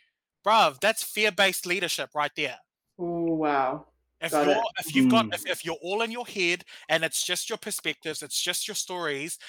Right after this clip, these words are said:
Speaker 1: and you're not in proximity
Speaker 2: Yeah.
Speaker 1: to community to share your perspective so that you can be sharpened, 'cause iron needs to be sharpened by other iron. And if
Speaker 2: Mm.
Speaker 1: you're in a pool of all of these yes people, you're a shark in a pond.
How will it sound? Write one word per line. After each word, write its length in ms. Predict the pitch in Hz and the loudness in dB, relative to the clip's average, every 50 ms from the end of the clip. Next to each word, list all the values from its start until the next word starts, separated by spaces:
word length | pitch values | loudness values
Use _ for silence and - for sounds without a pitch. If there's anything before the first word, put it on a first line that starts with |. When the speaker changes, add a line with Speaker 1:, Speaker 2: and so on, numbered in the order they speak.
| - - - | -16 -6 -4
Speaker 1:
and 180 | 147 156 151 | -4 -4 -4
you're 120 | 143 151 151 | -4 -6 -2
not 200 | 151 156 180 202 | 0 0 0 0
in 100 | 202 196 | -2 -4
proximity 560 | - 202 - - - - 185 180 175 170 165 | -4 -6 -4 -2 -2 -2 -2 0 -2 0 0
Speaker 2:
Yeah. 20 | |
Speaker 1:
to 140 | 147 - 170 | -2 -4 -6
community 640 | - - 160 165 180 180 170 147 143 139 143 160 - - - - - | -8 -12 -8 -6 -4 -4 -2 -4 -4 -4 -6 -6 -10 -14 -18 -14 -12
to 100 | - 165 | -6 -2
share 380 | 151 - - 220 240 254 262 262 | 0 2 2 4 4 4 4 2
your 180 | 226 190 170 | 0 -4 -6
perspective 520 | - - 160 - - 160 151 - - 156 147 | -6 -6 -8 -4 -2 -4 -4 -4 -4 -4 -4
so 180 | - - 165 | -2 -2 -2
that 200 | 156 151 143 - | -2 -4 -6 -8
you 80 | - 151 | -12 -12
can 280 | - - 196 208 233 220 | -4 2 2 2 2 2
be 120 | 190 170 | -2 -2
sharpened, 640 | - - - 147 139 - - 135 123 135 190 208 _ - - - _ | 0 2 2 2 2 0 -2 -6 -8 -8 -10 -12 _ -20 -20 -20 _
'cause 160 | - 170 - - - | -6 -4 -4 0 2
iron 400 | 151 165 180 196 214 220 220 175 - 175 | 4 6 6 6 4 0 -4 -8 -12 -4
needs 340 | 160 180 190 208 190 - - | 0 0 2 2 0 -2 -4
to 100 | - 214 | -4 -4
be 140 | 180 185 165 | -4 -2 0
sharpened 600 | - - 196 190 214 220 - 190 151 143 139 - | 2 4 4 2 2 0 -2 -4 -4 -4 0 2
by 180 | 156 156 165 - | 4 4 4 4
other 260 | - 147 156 160 180 170 - | 2 2 2 2 0 -2 0
iron. 480 | 165 196 233 240 185 135 - 175 156 _ - - 175 170 | 0 0 2 2 0 -2 -6 -10 _ _ -10 -6 -4 -2
And 160 | 165 160 165 | 0 0 0
if 80 | 165 160 156 | 0 -2 -2
Speaker 2:
Mm. 80 | 156 | -2
Speaker 1:
you're 200 | 156 185 220 233 | -2 0 0 0
in 100 | 214 220 | 2 2
a 60 | 220 190 | 0 0
pool 400 | 147 - - 202 214 214 202 - | -2 -6 -8 -6 -6 -4 -2 -2
of 180 | 156 156 - - - - - - _ _ _ | -2 -2 -4 -8 -18 -20 -20 -20 _ _ _
all 200 | - 175 202 226 | -4 0 0 2
of 80 | 226 196 | 2 2
these 240 | 208 190 165 - 151 | 2 0 0 0 0
yes 220 | 180 214 214 - | 0 0 0 -2
people, 600 | - - 196 190 - _ - 135 131 151 214 254 _ _ _ _ _ _ _ _ _ _ _ _ _ _ - - - - _ _ | -2 -4 -8 -10 -10 _ -12 -12 -10 -12 -12 -14 _ _ _ _ _ _ _ _ _ _ _ _ _ _ -20 -20 -20 -20 _ _
you're 340 | 151 156 190 208 233 262 247 | -8 -2 2 4 6 6 6
a 60 | 247 | 4
shark 360 | - - - 226 240 - - | 4 6 6 6 6 6 4
in 100 | 233 196 | 0 0
a 60 | 170 | -2
pond. 540 | - - - 170 202 208 143 110 101 - - | -2 -2 0 2 2 2 2 -2 -6 -20 -20